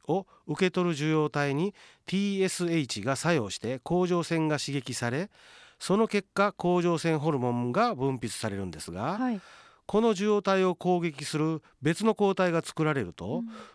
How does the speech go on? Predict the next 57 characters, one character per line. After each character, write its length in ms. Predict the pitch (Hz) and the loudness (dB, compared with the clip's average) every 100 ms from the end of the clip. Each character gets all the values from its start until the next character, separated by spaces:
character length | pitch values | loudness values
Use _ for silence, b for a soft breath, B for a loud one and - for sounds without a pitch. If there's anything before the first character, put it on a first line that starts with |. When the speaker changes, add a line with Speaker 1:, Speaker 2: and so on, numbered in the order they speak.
| B | B
Speaker 1:
脳 260 | 147 202 208 | 4 4 4
下 140 | 190 | 0
垂 220 | - 202 | 0 -2
体 240 | 180 185 175 | 2 0 2
か 120 | 175 | 0
ら 120 | 175 | 2
の 200 | 160 92 | 0 -2
指 80 | 82 | -6
示 240 | - 196 139 | -4 0 0
が 80 | |
な 120 | 113 123 | 0 -2
く 80 | |
て 100 | - | -6
も、 260 | 92 90 73 B B B | -6 -6 -10 B B B
甲 220 | - 180 | -2 0
状 160 | 185 180 | 2 0
腺 200 | 180 165 | 0 0
が 120 | 156 | 0
常 260 | - 247 165 | 0 2 2
に 100 | 104 | 0
刺 200 | - 135 | -4 -4
激 100 | - | -2
さ 120 | 127 | -4
れ 100 | 107 | -4
て、 280 | - 139 185 b b | -4 -8 -8 b b
ホ 140 | - 202 | 0 2
ル 80 | |
モ 140 | 175 123 | 4 2
ン 60 | |
が 140 | 110 107 | -2 -4
過 160 | 127 | -2
剰 200 | 131 196 | 0 2
に 100 | 185 | 2
分 200 | 170 170 | 0 0
泌 140 | 160 151 | -2 -6
さ 200 | - 135 | -6 -4
れ、 180 | 147 202 b b b - | -4 -6 b b b -4
甲 260 | - 180 | 0 2
状 180 | 175 170 | 2 2
腺 260 | 156 160 156 | 2 0 0
機 140 | 156 | 2
能 180 | 156 151 | 2 2
亢 200 | - 147 | 2 0
進 220 | - 139 | 2 -2
症 240 | 127 123 147 | 0 0 -2
を 80 | 214 | -2
き 80 | |
た 140 | - 113 | -2 -4
し 60 | |
て 60 | - | -4
し 120 | - | -8
ま 100 | 87 | -10
い 60 | 76 | -12
ま 100 | - | -14
す。 140 | - | -18
Speaker 2:
は 200 | - 208 | -8 -4
い。 80 | 196 | -4